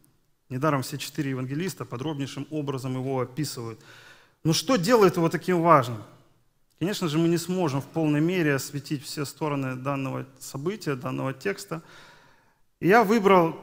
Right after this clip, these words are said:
три важных момента, связанных с этим событием, которое мы и рассмотрим. И первое, с чего я хочу начать, это исполнение Божьего Слова,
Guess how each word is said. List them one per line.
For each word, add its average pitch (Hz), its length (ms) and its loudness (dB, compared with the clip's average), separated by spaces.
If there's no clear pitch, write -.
три 214 200 2
важных 170 520 4
момента, 175 440 2
связанных 160 600 2
с - 100 -6
этим 160 200 0
событием, 160 460 -4
которое 160 300 -4
мы 151 200 2
и 147 160 -4
рассмотрим. 131 600 -6
И - 40 -10
первое, 156 460 0
с - 20 -2
чего 165 300 -4
я 143 80 -2
хочу 151 240 -8
начать, 220 360 -4
это 131 300 -6
исполнение 147 560 0
Божьего 131 380 -4
Слова, 120 400 -12